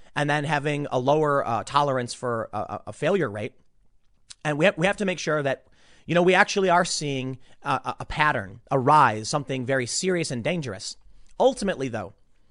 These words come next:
if we can have a conversation that results in less people losing their lives, I'm down for it. And I think, you know, when I see, when I see the George Floyd thing,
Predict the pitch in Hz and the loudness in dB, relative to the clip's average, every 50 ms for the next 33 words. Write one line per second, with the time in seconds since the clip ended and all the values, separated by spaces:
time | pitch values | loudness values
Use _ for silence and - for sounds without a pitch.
0 | - - - 139 123 190 247 - 330 311 277 226 - 196 180 185 151 147 135 - | -16 -10 -10 -4 -2 -2 -2 0 0 0 0 0 0 0 -2 0 -2 -4 -2 -2
1 | 165 151 143 - 135 131 95 120 123 117 127 123 123 123 - 123 107 104 104 110 | -2 -2 -2 -4 -6 -6 -4 -4 -4 0 0 -2 -2 -2 -6 -8 -8 -6 -6 -6
2 | 117 139 - - - 151 135 - 123 113 110 117 110 117 107 107 104 98 101 107 | -6 -6 -6 -8 -8 -8 -8 -6 -6 -6 -6 -6 -8 -8 -8 -8 -8 -8 -6 -6
3 | 127 156 160 - _ - _ _ _ - - 165 175 131 113 104 101 110 - 104 | -6 -6 -8 -10 _ -20 _ _ _ -12 -10 -8 -6 -6 -6 -6 -8 -10 -8 -4
4 | 104 139 - - _ - - - - - - - - - - - - - 151 160 | -4 -4 -4 -4 _ -20 -20 -20 -20 -20 -20 -20 -20 -20 -20 -12 -6 0 2 2
5 | 190 190 - - 196 190 180 - - 143 160 175 175 175 175 175 180 214 233 226 | 2 2 2 0 0 0 0 -6 -6 -4 0 2 2 2 2 2 2 0 0 -2
6 | - - 185 180 170 165 - - _ - - - - - - - - - 147 156 | -4 -4 -4 -4 -4 -4 -6 -6 _ -16 -16 -16 -18 -20 -20 -14 -4 -2 0 0
7 | 190 240 - - 254 226 160 135 170 160 147 - - - 143 135 135 117 - 113 | 0 0 0 -2 -4 -4 0 2 2 2 2 0 -6 -4 -2 -2 -2 -2 -4 -10
8 | 92 - - | -10 -10 -16